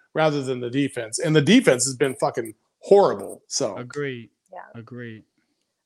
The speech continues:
Speaker 3: Uh, Lucas sent us one thank you. They said, "The way Suns are playing right now is why I'm buying more <laughs> Coyotes tickets. At least their games are about a team trying to play meaningful games."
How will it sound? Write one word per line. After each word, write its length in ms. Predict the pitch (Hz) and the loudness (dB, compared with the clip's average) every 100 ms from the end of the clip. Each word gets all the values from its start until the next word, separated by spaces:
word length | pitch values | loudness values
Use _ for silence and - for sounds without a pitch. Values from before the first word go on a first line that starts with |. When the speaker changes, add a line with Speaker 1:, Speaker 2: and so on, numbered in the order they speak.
| - | 0
Speaker 3:
Uh, 160 | 226 214 | 2 4
Lucas 420 | 247 269 277 285 - | 4 4 2 2 0
sent 220 | 254 254 | -2 0
us 180 | 247 254 | 0 2
one 220 | 247 262 | 2 2
thank 300 | 269 240 240 | 0 -2 -2
you. 380 | 240 233 294 415 - | 0 2 2 0 0
They 160 | 233 226 | 0 2
said, 440 | 226 214 208 190 | 4 4 4 2
"The 100 | 226 | 0
way 300 | 208 240 285 | 2 4 2
Suns 320 | - 262 254 | 4 4 4
are 100 | 247 | 2
playing 340 | 247 247 226 233 | 0 0 0 2
right 180 | 220 202 | 2 2
now 300 | 208 196 190 | 0 0 0
is 180 | 196 208 | -2 -2
why 300 | 202 190 196 | 0 2 0
I'm 100 | 208 | 0
buying 360 | 190 180 190 | 0 0 -2
more 160 | 185 185 | -2 -2
<laughs> 120 | 185 | -2
Coyotes 540 | 214 185 202 196 196 - | 0 2 0 -2 -4 -4
tickets. 560 | 196 - 175 165 - _ _ _ - | -6 -4 -6 -8 -12 _ _ _ 0
At 160 | 220 220 | 2 4
least 220 | 240 254 | 2 0
their 140 | 254 240 | 2 0
games 440 | 214 220 220 226 208 | 2 2 2 -2 0
are 140 | 208 | 2
about 240 | 202 202 202 | 4 4 2
a 80 | |
team 400 | 196 - 220 208 208 | 0 -2 -2 -2 -2
trying 340 | 202 185 185 | -2 -2 -4
to 40 | 190 | -6
play 240 | - 185 | -2 -2
meaningful 560 | 185 175 175 180 180 175 | 0 -4 -6 -6 -4 -4
games." 580 | 170 143 - 175 - | -4 -8 -8 -10 -12